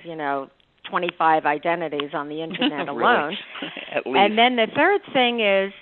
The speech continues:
Speaker 1: the unfathomable uncertainty that occurs daily. So because we're in this great transitional time, you know, you never know what's gonna show up. So now, think of how we were conditioned to think. I mean,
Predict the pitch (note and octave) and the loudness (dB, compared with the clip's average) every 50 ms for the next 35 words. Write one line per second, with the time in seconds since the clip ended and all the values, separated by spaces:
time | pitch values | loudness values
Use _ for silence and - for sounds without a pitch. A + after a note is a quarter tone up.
0 | _ _ F3 F3+ F#3+ F3+ F3 F3+ F3+ F3+ F3+ - - - A3+ G#3+ A3 A3+ A3 G#3+ | _ _ -6 0 2 4 4 4 4 0 -6 -10 -2 2 6 6 6 6 4 2
1 | A#3 G#3+ G#3 G3 F#3 G3+ F#3+ F#3+ F#3+ F#3 F3+ F#3 G3 G3+ - - _ _ _ _ | 0 -2 -2 0 2 4 4 6 6 6 4 2 0 -2 -6 -16 _ _ _ _
2 | _ _ _ _ _ _ - D#3+ F3 E3+ E3 D#3 - - G3 F3+ F3 - - D#3+ | _ _ _ _ _ _ 0 2 2 2 2 -4 -4 0 2 4 4 2 0 -10
3 | D3 - - E3 C#3+ C3+ C#3+ C#3+ C#3+ _ - E3+ E3 D3 D#3 - - - - F3 | -16 -12 -8 -8 -6 -6 -6 -8 -10 _ -4 -2 0 0 -2 -4 -6 -6 -2 -2
4 | D#3+ D#3 D3 C3+ D3 D3+ - F#3 F3+ E3+ D#3 C3+ - - - - - - - _ | 0 0 -2 -6 -10 -8 0 4 4 4 4 2 -2 -10 -18 -18 -20 -20 -20 _
5 | _ _ _ - - - - _ - - F3+ F3 E3+ - F#3 F#3 - G3+ F#3+ F#3 | _ _ _ -20 -20 -20 -20 _ -2 2 4 4 4 2 -2 -4 0 0 0 0
6 | F3+ E3 E3+ F3+ F3+ F3+ F3 E3 D#3 D3+ - - - E3 F3+ F3 F3 - - - | 0 -2 -2 -2 -2 -2 -2 -4 -6 -6 -6 -10 -4 0 0 0 0 -2 -6 -8
7 | - F#3 E3 D#3 D#3 D#3 - G3 A#3+ B3 - - E3 C3+ C3+ C#3 C3 C3+ C#3 - | -8 -6 -6 -6 -6 -8 -2 -2 -2 -2 -2 -4 -10 -10 -8 -8 -10 -10 -10 -12
8 | - - E3 D3 C#3 C3 C3 C#3+ D#3+ - _ - F3 F3+ E3+ D#3 D3+ D#3 E3 F#3 | -10 -8 -6 -6 -4 -4 -6 -8 -10 -14 _ -14 -10 -6 -6 -4 -4 -6 -4 -2
9 | G3+ G3+ F3+ F#3+ F3+ E3+ E3 D#3+ E3 D#3+ - - - D3+ D3 C#3 - - D#3 C#3+ | -2 -2 -2 -2 -2 0 0 0 0 -2 -4 -6 -12 -12 -12 -10 -6 -4 -2 -2
10 | C#3+ B2+ B2+ - _ - - G#3+ F#3 E3 - - - - - - _ _ - A3 | 0 -2 -4 -6 _ -2 2 4 4 4 4 -2 -20 -20 -20 -20 _ _ -2 0
11 | A3+ G#3+ E3 A#2+ - - - _ _ - D4+ E4+ - F#4+ C#4+ - C4 B3+ B3 A#3+ | 2 2 2 0 -2 -6 -18 _ _ -6 -6 -4 -4 -8 -8 -2 0 2 2 2
12 | A3 A3+ A3 G#3 G3 G3 F3+ - - G3+ E3+ D#3 E3+ E3 D#3 - F3 D#3+ C#3+ - | 2 0 -4 -2 -2 -2 -4 -4 -6 -10 -6 -4 -6 -6 -6 -6 -12 -12 -10 -10
13 | D3+ - - D#3+ C3+ - - - _ _ - _ _ - - F#3 G3+ A3 A3 G#3+ | -10 -8 -4 -4 -4 -4 -4 -12 _ _ -20 _ _ -2 -2 0 0 0 -4 -6
14 | A#3 | -8